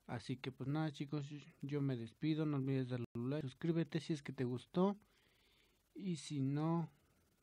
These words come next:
nada más suscríbete. <laughs> Así que,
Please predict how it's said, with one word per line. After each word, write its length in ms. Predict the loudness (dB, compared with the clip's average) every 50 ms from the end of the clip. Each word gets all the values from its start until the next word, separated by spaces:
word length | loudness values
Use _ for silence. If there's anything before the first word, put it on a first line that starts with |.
| _ _ -8
nada 200 | -4 -2 0 0
más 200 | 2 0 0 -2
suscríbete. 920 | -4 -8 -8 -8 -6 -4 -4 -2 -2 -2 -4 -6 -6 -8 -8 -8 -8 -8 -12 -20 _ _ _ _ -4
<laughs> 460 | -4 0 2 2 2 0 -2 -6 -16 -20 -20 -20 -20 -20 -20 -20 _ _ _ -6
Así 320 | -4 -4 -4 0 -2 -2
que, 580 | -2 0 0 2 2 2 0 0 -2 -2 -4